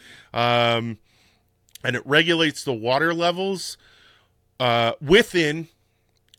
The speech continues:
and, um, around your cells. So that's all your, your fluids that are going around your bodies and everything, your interstitial fluid, all that stuff,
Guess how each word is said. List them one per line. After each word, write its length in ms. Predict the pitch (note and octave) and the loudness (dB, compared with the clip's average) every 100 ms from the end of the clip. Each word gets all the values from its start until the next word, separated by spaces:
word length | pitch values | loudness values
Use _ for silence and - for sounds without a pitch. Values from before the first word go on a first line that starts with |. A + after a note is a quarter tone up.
| - | -8
and, 840 | C#3 C3+ C3 C3 C3 C3 C3 - - - | -4 0 0 2 0 -2 -6 -14 -18 -6
um, 600 | A#2+ A#2 A2+ A2+ A2+ A#2 | -2 0 0 -2 -4 -8
around 420 | A#2 G#2+ A#2 A#2 G#2 | -6 -4 -2 -4 -8
your 120 | G#2 | -10
cells. 440 | - G#2 E2+ D2 | -8 -8 -8 -12
So 180 | - B2 | -12 -6
that's 340 | A#2 B2 - | -4 -4 -6
all 160 | B2 A#2+ | -6 -6
your, 320 | A2 G#2+ G#2 - | -6 -6 -8 -10
your 200 | G#2+ G2+ | -10 -10
fluids 540 | - C3 A#2+ A2+ - | -12 -10 -6 -6 -8
that 100 | A2 | -12
are 80 | F#2 | -10
going 240 | A2+ A2+ | -8 -8
around 300 | G#2+ A2 A2+ | -6 -6 -8
your 80 | F#2+ | -12
bodies 600 | - B2 C#3+ C3+ C3+ B2+ | -12 -12 -12 -14 -18 -18
and 100 | C3 | -18
everything, 580 | B2 B2 A#2 C3 B2 A#2+ | -16 -16 -14 -14 -12 -12
your 240 | G2+ G#2 - | -12 -14 -14
interstitial 640 | B2 G#2 - - - D3+ | -14 -12 -12 -12 -12 -12
fluid, 680 | - D#3+ D#3 D3+ C#3+ D3 - - - - _ - | -14 -10 -8 -8 -10 -12 -16 -20 -20 -20 _ -8
all 140 | C3 | -6
that 220 | G#2+ - | -6 -10
stuff, 320 | - G#2+ - | -12 -12 -12